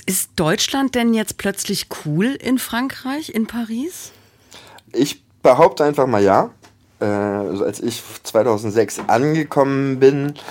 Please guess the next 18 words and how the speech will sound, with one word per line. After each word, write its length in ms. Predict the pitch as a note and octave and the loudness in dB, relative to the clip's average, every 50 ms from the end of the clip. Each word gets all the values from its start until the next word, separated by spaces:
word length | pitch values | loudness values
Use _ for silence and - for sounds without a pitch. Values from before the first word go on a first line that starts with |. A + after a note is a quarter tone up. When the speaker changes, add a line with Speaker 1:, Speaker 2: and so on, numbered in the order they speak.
| - - - - - - - | -14 -14 -14 -14 -16 -12 -10
Speaker 2:
ist 180 | - A2 - | -10 -6 -6
das 120 | A2+ G#2 - | -6 -6 -4
jetzt, 160 | G#2+ G2 F2 | -4 -4 -4
ist 160 | E2+ G2 - | -6 -8 -8
das 100 | A2 G2 - | -8 -6 -2
noch 120 | G2+ G2 | -2 0
nicht 220 | G#2 A#2+ - - | 0 0 0 0
unbedingt 420 | - D3+ D#3 D3+ D3 D3+ D3+ C#3+ - | 0 0 2 4 2 2 2 2 2
der 100 | C#3 B2+ | 0 0
Fall 280 | - - C#3+ C#3 C3+ | 2 0 2 2 2
gewesen. 800 | C3+ C3+ B2+ B2+ C3 B2+ C3 B2+ B2 C3 B2 A#2+ A#2+ A2+ A2 A2+ A2+ | 0 0 -2 0 0 0 0 0 -2 -4 -6 -4 -4 -4 -6 -4 0
Da 160 | A2 G2+ G#2 | 0 0 0
hat 200 | G#2+ G2+ G2+ - | 0 -4 -4 -2
Deutschland 380 | G2+ G2+ G#2+ - - G#2+ G2+ G2+ | -2 -2 -2 -2 -4 -4 -4 -2
dann 220 | G2 G2 G2 G2+ | -4 -4 -4 -6
vielleicht 240 | - - F#2+ E2+ - | -4 -4 -4 -4 -4
noch 260 | G#2 G2 G2 - - | -6 -6 -6 -6 -8
ein, 400 | G2+ F2+ F#2 F#2+ F#2 E2+ C#2+ - | -8 -6 -6 -6 -6 -6 -8 -10